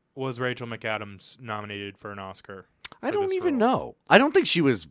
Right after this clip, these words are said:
Speaker 2: she just didn't stand out in any way,
Speaker 1: She
Speaker 2: really.
Speaker 1: just wasn't in it that much. I don't, she didn't have one, even, like, in, on the Oscars, I just happened to be watching at that point, her, they, like, show a little clip, and she didn't even say the most words in her clip.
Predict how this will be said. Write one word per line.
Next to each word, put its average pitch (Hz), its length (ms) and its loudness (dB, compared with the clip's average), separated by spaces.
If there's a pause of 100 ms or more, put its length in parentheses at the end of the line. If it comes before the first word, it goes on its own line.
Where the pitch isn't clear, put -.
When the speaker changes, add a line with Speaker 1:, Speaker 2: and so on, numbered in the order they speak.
Speaker 2:
she 214 220 0
just 240 160 -2
didn't 151 160 0
stand 117 280 0
out 110 160 4
in 92 80 -6
any 165 240 0
way, 78 160 0
Speaker 1:
She 78 60 0
Speaker 2:
really. 80 160 -4 (120)
Speaker 1:
just 208 280 -6
wasn't 147 300 0
in 247 120 0
it 370 160 -6
that 101 180 -10
much. - 460 -20 (160)
I 165 140 2
don't, 202 260 -2 (140)
she 190 180 -4
didn't 202 220 -4
have 180 180 -2
one, 170 200 -2 (280)
even, 240 300 -6
like, 214 280 -4 (220)
in, 185 360 -2 (260)
on 170 320 4
the 143 80 -2
Oscars, 135 520 -2
I 117 140 0
just 120 200 -10
happened 120 260 -2
to 113 60 -12
be 113 80 -8
watching 123 360 -2
at 110 120 -10
that 113 180 -4
point, 147 400 -4 (400)
her, 160 320 2
they, 147 200 4
like, 135 160 0
show 165 220 2
a 143 40 4
little 123 220 -2
clip, - 400 2 (400)
and 156 220 -2
she 208 400 -4
didn't 190 440 -4
even 170 240 -6
say 160 180 2
the 143 100 -4
most 143 320 0
words 123 400 0
in 113 120 -6
her 120 200 -4
clip. - 400 -8